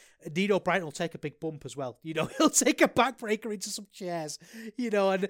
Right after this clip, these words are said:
I, I think it's cool that what they're doing with Nino Bryant is because he's clearly being pushed, but he's not ready for kind of main event championship pushes yet. You know, I don't think he's at that point. So they're almost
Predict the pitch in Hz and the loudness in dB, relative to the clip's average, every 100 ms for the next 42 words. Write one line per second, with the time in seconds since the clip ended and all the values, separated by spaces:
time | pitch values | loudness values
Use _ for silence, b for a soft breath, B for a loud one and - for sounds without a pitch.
0 | B B 196 202 202 196 269 220 185 - | B B -6 -2 -2 0 -2 -2 -8 -4
1 | 233 240 208 170 165 143 175 185 170 165 | -2 -2 0 -2 -4 -6 -4 -4 -8 -12
2 | 151 139 120 143 135 127 120 110 139 - | -14 -14 -12 -8 -6 -6 -12 -18 -18 -14
3 | 143 185 - - 214 226 233 208 147 - | -12 -12 -16 -14 -8 -6 -4 -4 -4 -8
4 | b b b 143 117 170 160 143 - 170 | b b b -16 -8 -8 -8 -16 -10 -8
5 | 117 - - b b - 175 170 160 160 | -8 -12 -16 b b -10 -8 -8 -8 -4
6 | 185 185 165 165 175 147 - 143 147 147 | -4 -4 -8 -6 -8 -14 -14 -10 -10 -8
7 | 135 - _ 131 143 156 151 147 139 143 | -10 -14 _ -10 -4 -4 -6 -12 -8 -8
8 | 135 - - 147 170 208 190 - 208 - | -10 -12 -8 -8 -10 -16 -14 -10 -10 -10
9 | - 190 - 202 - - 208 220 - _ | -18 -14 -12 -12 -14 -8 -6 -6 -8 _
10 | b b b - 170 156 147 190 190 - | b b b -6 0 0 0 -4 -4 -10
11 | 196 - 156 160 - 151 _ - 180 139 | -12 -10 -8 -8 -6 -8 _ -6 -6 -6
12 | 104 b b b - 175 190 175 196 226 | -14 b b b -8 -6 -4 -2 -2 -2
13 | 220 190 - | -4 -4 -8